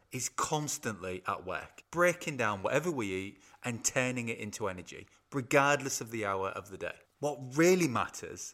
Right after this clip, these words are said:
is the total energy balance, the number of calories you're consuming and expanding over a twenty-four hour period. It's all about the quality and the quantity of the food you eat, making sure you're eating the right amount of calories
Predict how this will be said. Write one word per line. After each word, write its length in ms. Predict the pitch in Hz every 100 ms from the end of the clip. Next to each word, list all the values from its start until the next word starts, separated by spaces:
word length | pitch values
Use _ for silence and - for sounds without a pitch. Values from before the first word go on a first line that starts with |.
| _ -
is 180 | 123
the 140 | - 120
total 720 | - - 147 156 143 139 -
energy 420 | 131 131 123 123
balance, 640 | 117 110 92 87 101 - - _ _ _ _ -
the 80 | 120
number 260 | 151 175
of 140 | 165 -
calories 380 | 117 95 98
you're 80 | 117
consuming 640 | - 113 - 135 95 87 95 - - -
and 180 | 123 160
expanding 720 | - - 131 110 92 90 90 - _
over 240 | 117 104 104
a 60 |
twenty-four 520 | - - 110 95 110 95
hour 140 | 90
period. 440 | - 90 82 - - _ _ _ _
It's 200 | 131 - -
all 300 | 143 160 170
about 320 | 147 139 -
the 60 | 127
quality 840 | - 160 151 123 - 92 92 -
and 160 | 120 123
the 60 | 120
quantity 720 | - 139 131 123 110 - 95
of 120 | 92
the 60 | 95
food 340 | - 98 95
you 140 | 92
eat, 220 | 85 85 _
making 420 | 135 151 151 147 127
sure 240 | - 127
you're 240 | 117 113
eating 200 | 113 107
the 80 | 101
right 300 | 110 147 170
amount 240 | 156 147 120
of 80 |
calories 500 | - 104 95 95 92